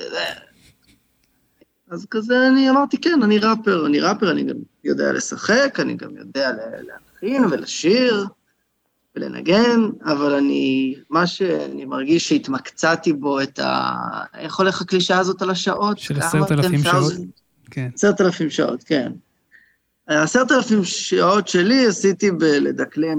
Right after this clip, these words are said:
Speaker 1: ראפים של עצמי ושל אנשים אחרים, וזה מה שאני מרגיש שאני יודע מה אני עושה בטוח.
Speaker 2: אז אתה מרגיש שההגדרה שלך בעיני עצמך כראפר משפיעה על דברים שאתה עושה, כמו משחק או כמו כתיבה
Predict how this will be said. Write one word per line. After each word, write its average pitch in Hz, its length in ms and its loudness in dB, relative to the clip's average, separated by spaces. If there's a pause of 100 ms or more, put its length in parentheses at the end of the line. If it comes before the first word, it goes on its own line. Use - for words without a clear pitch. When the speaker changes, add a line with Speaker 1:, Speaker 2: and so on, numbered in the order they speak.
Speaker 1:
ראפים 156 720 0 (500)
של 113 400 -4 (440)
עצמי 214 360 2
ושל 156 240 -4
אנשים 147 300 -2
אחרים, 247 460 2
וזה 180 300 2
מה 175 120 2
שאני 147 420 0
מרגיש 135 680 -2
שאני 135 380 -2
יודע 131 360 0
מה 131 160 0
אני 131 120 -4
עושה 127 220 -6
בטוח. - 600 -6 (340)
Speaker 2:
אז 147 300 0 (120)
אתה - 120 0
מרגיש 143 400 0 (720)
שההגדרה 139 380 0
שלך 139 320 -4 (380)
בעיני 127 220 -2
עצמך 135 360 -2 (100)
כראפר 139 560 0
משפיעה 135 600 0
על 202 160 0
דברים 202 460 0
שאתה 190 220 0
עושה, 185 380 0
כמו 160 240 0
משחק 156 680 -2
או 131 140 -4
כמו 127 440 -4
כתיבה 143 460 -2